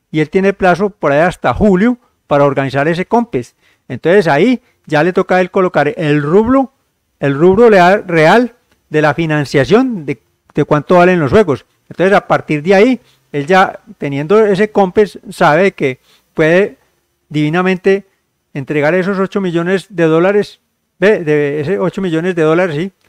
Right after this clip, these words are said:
entregarlos ahora precisamente porque ya teniendo la sede garantizada, lo puede hacer. Pero mientras tanto, como decía él, lo fundamental es, por ahora, pensar en que vamos a recuperar la sede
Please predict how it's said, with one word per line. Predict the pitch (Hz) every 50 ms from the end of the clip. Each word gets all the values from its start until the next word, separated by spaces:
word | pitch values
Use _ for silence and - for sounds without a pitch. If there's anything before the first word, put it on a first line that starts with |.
| _ _ _ _ -
entregarlos | 165 131 - 151 147 147 160 196 226 220 175
ahora | 170 165 175 185 214 226
precisamente | - 165 160 131 143 160 180 185 202 220 220 - 254 240 - _ _ _ _ _ _ _ _ _ _ _
porque | - 180 160 - - - 165 165 165 - _ _ _ _ _ _ _ _ -
ya | - 147 175 190 202
teniendo | 196 - 226 220 220 220 220 208 214 214
la | 202 160 147
sede | - - 196 196 196 208 240 240 208 - _
garantizada, | - 151 147 151 147 143 131 - 160 135 120 175 208 240 269 277 262 - _ _ _ -
lo | 143 135
puede | - - 151 156 170
hacer. | 180 175 190 156 117 - _ _ _ _ _ _ _
Pero | - 180 180 175 170 165
mientras | 170 175 165 156 - 151 147 131 -
tanto, | - 214 240 240 - 269 254
como | - - 180 160 151
decía | 147 147 139 175 185 196 202 208
él, | 208 175 - -
lo | 165 170 170 151
fundamental | 165 170 165 160 170 160 160 156 147 - - 214 226 220
es, | 214 180 139 - - _ _ _ _ -
por | - 160 151 147
ahora, | 147 156 180 233 254 254 233 - _ _ _ _ _ _ _
pensar | - 190 175 156 143 - - 202 240 233
en | 196 208 165
que | - - 160
vamos | 151 151 170 190 202 202
a | 190
recuperar | 175 165 - - 160 - 143 147 185 233 254 - _ _ _ _ _ _ -
la | 151 147 147 143 143
sede | - - 175 175 185 196 214 214 214